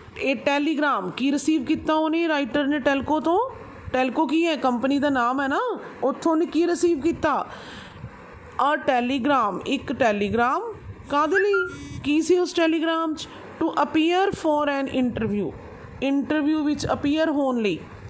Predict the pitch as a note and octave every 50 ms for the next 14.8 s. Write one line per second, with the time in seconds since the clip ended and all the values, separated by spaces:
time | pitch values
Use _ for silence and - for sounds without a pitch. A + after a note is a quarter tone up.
0 | - - - - - - - - - - - - - - - - - - - -
1 | - - D4 - - - E4+ F4 E4+ D#4+ - D#4+ E4 E4+ F4 F4+ E4 F4 E4 C#4
2 | D4+ E4 F4 F4+ F#4+ A#4 - - - - - - - - - C4 B3+ B3 - -
3 | - C4+ B3+ B3+ C4 A#3+ G3+ - C#4 D4 D4+ D4+ D4+ - - - - C4+ C4+ B3+
4 | B3 B3 B3+ B3+ B3 B3 - - A3 G#3+ - - G#3 D#3 C3+ - - - - -
5 | - - - - - - - - - - A#3+ A#3 A3+ B3 A#3 - - C4+ C#4 C4+
6 | A3 C4 C#4 D4+ E4+ B3+ - - C4+ C4 B3+ B3+ B3 B3 B3+ C4 C4+ C4 B3+ A#3+
7 | B3 B3+ C4 - - G#3+ G#3+ G#3+ - A#3+ A#3 F#3+ F3+ F3+ F#3 G3+ A#3 A3+ G#3+ A3
8 | A3 - - - D#4 E4 F4 F#4 G4+ A4 - - - - - - - B3+ C#4 C#4
9 | C#4 A3 D4 D#4 D#4+ D4+ D4+ D4+ D4+ C4 C4+ C#4 C4+ - A#3 - C4+ C4 C4+ C#4
10 | C#4 C#4 A#3+ A3+ A#3+ A#3 A3 G#3+ G#3 G#3 G#3 G3+ G3 G3 A3 B3+ C#4+ D#4+ E4 E4+
11 | G4 - - - - - - - - - - - - B3 C4 C4 C4+ C#4 C4 B3
12 | A#3+ A#3 A#3 A#3+ C4 C#4+ D#4 D4 - B3 B3+ C4 C4+ C4 - - - - - -
13 | - A#3+ B3+ C4+ A#3+ - B3+ C4+ C4+ C4 B3+ - C#4+ C#4 G#3 - C4+ A3+ - -
14 | E4 F#4 G#4 G#4 - - A#3 G#3+ G3 G3 F3+ F3 D#3 A2+ -